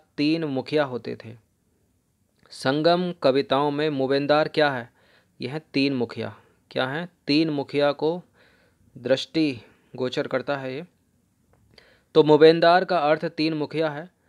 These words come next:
इसका प्रयोग तीन शासक परिवारों के लिए किया गया है। ये थे चोल, चेर तथा पांडे, जो करीब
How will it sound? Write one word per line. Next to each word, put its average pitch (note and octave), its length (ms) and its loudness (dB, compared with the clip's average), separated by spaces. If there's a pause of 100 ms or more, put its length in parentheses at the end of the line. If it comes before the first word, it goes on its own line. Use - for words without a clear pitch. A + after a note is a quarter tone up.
(300)
इसका D3 340 4
प्रयोग D3 480 2
तीन D#3+ 400 0
शासक D3 520 0
परिवारों C3 580 0
के C#3+ 160 -2
लिए C3 180 -4
किया B2+ 240 -2
गया B2 180 0
है। C#3 340 -14
ये C#3 380 -2
थे D3+ 140 0
चोल, C#3 520 -2
चेर C3 440 -2 (100)
तथा C3 220 -6
पांडे, A#2+ 520 -4 (480)
जो B2+ 140 -6
करीब C#3 480 2